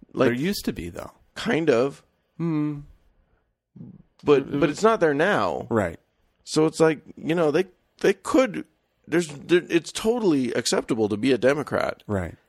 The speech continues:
Speaker 1: Uh, conceptually.
Speaker 2: <laughs> Yeah, but I mean, it takes a long time for, um, that kind of change to take place within any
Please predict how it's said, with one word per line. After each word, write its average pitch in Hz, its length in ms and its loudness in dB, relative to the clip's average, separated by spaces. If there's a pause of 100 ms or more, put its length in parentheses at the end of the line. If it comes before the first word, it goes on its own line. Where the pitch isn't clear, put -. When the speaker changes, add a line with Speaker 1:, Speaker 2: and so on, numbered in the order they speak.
(220)
Speaker 1:
Uh, 92 320 -2 (220)
conceptually. - 1000 -4 (460)
Speaker 2:
<laughs> - 80 -2 (1400)
Yeah, 110 140 2
but 117 100 0
I 123 60 0
mean, 123 140 0
it 135 120 -2
takes - 220 -6
a 110 80 -2
long 101 320 -2
time 101 440 -4
for, 90 520 -4 (760)
um, 87 720 -6
that 101 180 -4
kind 92 160 -8
of 82 80 -8
change 87 340 -6
to - 100 -20
take - 140 -10 (380)
place 85 260 -8
within 90 220 -6
any 143 420 -4